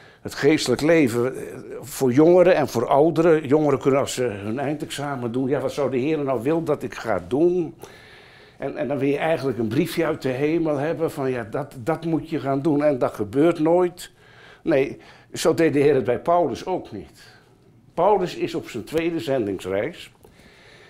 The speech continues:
En dan is hij eigenlijk van plan om de, eh, gemeente te bezoeken van de vorige keer. Maar dan lezen we ineens, "Maar de geest Gods verhinderde mij." Wat dat geweest is,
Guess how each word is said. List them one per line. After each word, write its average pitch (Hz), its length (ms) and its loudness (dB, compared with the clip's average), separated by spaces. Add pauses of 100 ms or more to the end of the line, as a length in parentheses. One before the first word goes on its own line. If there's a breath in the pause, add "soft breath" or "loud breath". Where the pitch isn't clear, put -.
En - 80 -6
dan 156 100 2
is 170 120 2
hij 165 100 2
eigenlijk 175 340 2
van 120 140 -2
plan 185 300 2
om 180 200 2
de, 131 200 4 (480 loud breath)
eh, - 180 -6
gemeente 175 680 2
te 139 160 0
bezoeken 143 680 4 (1120 loud breath)
van 175 440 2
de 180 80 4
vorige 180 500 6
keer. 170 500 4 (800 soft breath)
Maar 180 120 0
dan 165 120 4
lezen 180 380 6
we 170 80 2
ineens, 208 400 2 (280)
"Maar 190 500 4
de 143 120 6
geest 208 540 2
Gods - 520 0
verhinderde 160 960 2
mij." 101 380 2 (1300 soft breath)
Wat 107 140 -2
dat - 100 0
geweest 107 440 0
is, 147 360 -8